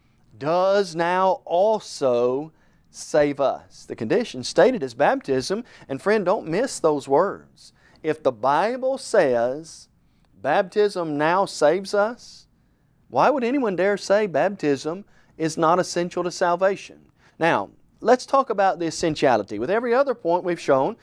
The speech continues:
you can't be saved, Jesus said, if you don't do these things. What about with baptism? Did Jesus say you can't be saved without being baptized?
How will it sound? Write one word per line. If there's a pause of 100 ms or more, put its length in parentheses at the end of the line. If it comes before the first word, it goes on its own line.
(240)
you
can't
be
saved,
Jesus
said,
if
you
don't
do
these
things. (340)
What
about
with
baptism? (340)
Did
Jesus
say
you
can't
be
saved
without
being
baptized?